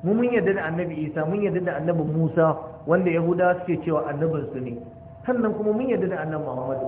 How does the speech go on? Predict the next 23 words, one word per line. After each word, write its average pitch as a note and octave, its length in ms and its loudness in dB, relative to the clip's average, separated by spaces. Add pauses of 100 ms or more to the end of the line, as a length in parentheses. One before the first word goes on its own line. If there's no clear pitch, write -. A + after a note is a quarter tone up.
amma E3+ 300 0
Kirista A3 420 2
a E3 40 0
wajensu G#3+ 520 0 (400)
Annabi E3 340 4
Muhammadu E3 540 2
ƙarya D#3+ 320 4
ne. C#3 100 -2 (520)
Annabi E3+ 280 6
Muhammadu E3 400 6
ba C3+ 140 4
gaskiya C#3 400 4
bane C3+ 260 0
ba. A2 140 -6 (640)
To B2+ 100 -4
kaga E3+ 300 4
shi F#3+ 140 2
yasa F#3+ 220 4
ba D#3 120 2
za D#3 140 2
a C#3+ 80 -4
daidaita B2 480 -4
ba. G#2 120 -6